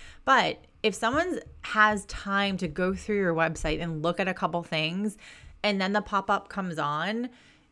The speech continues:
they are more likely to actually give you their email address, and you'll get the sale. Do you know what I mean? Um, when you have your pop-up go off right away, people haven't had time to even digest what the hell you're selling them. And so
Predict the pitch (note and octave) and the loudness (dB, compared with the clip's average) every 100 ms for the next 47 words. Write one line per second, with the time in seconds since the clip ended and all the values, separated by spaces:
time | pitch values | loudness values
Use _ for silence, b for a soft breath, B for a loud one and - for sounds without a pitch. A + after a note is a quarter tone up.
0 | _ - F3 A3 B3+ C#4 D4 D4 - A3 | _ -10 2 4 6 4 2 2 4 4
1 | G3+ G#3 G#3 G#3 G#3 G3 G3+ D#3+ E3 - | 4 4 4 2 2 0 2 2 2 0
2 | F3+ E3+ D#3 - _ _ - C3+ E3+ D#3+ | -2 -2 -4 -14 _ _ -16 -6 -4 -2
3 | D#3+ D#3 D3 D#3 - - C#3 D2 C#3 - | -2 -2 -4 -4 -4 -4 0 0 -2 -12
4 | - - - D#3+ D3+ E3 D#3+ D#3 D3+ - | -18 -16 -10 -8 -4 -2 0 -2 -4 -4
5 | D#3 C3 D#2 D3+ F3 F3 F3 F3 D3+ D#3 | -4 -2 -4 -6 -6 -6 -4 -4 -4 -4
6 | F#3+ A3+ A3 B B B - F3+ E3+ E3 | -4 -6 -8 B B B 4 6 6 2
7 | E3 E3 E3+ _ _ _ _ F#3+ G3+ G#3+ | -4 -8 -10 _ _ _ _ -4 0 0
8 | G#3+ G3+ G3+ - G#3 A3 C4+ C#4 G#3+ G#3 | 0 -2 -4 2 4 6 2 4 2 4
9 | G3+ - F3 E3 E3 E3 D#3+ D#3 D3 D3+ | 0 0 2 2 2 0 2 0 2 2
10 | E3 F#3+ G3+ G3+ A3 G#3 G3 A3 A3+ G#3+ | 2 0 -2 0 2 4 2 2 0 0
11 | - - D#3+ E3 E3+ F#3 F#3 - - F#3 | -2 0 2 2 0 -4 -6 -4 -2 0
12 | F#3 F3 D#3+ D3+ E3 E3 - E3+ E3+ F3+ | 0 2 2 0 0 0 0 -4 -4 -6
13 | - D#3+ D3+ C#3 - - C#3+ A#2 F2 G2+ | -4 -2 -2 -4 -6 -6 -6 -8 -8 -8
14 | - F3 D#3+ E3+ D#3 D#3 | -6 -6 0 2 2 2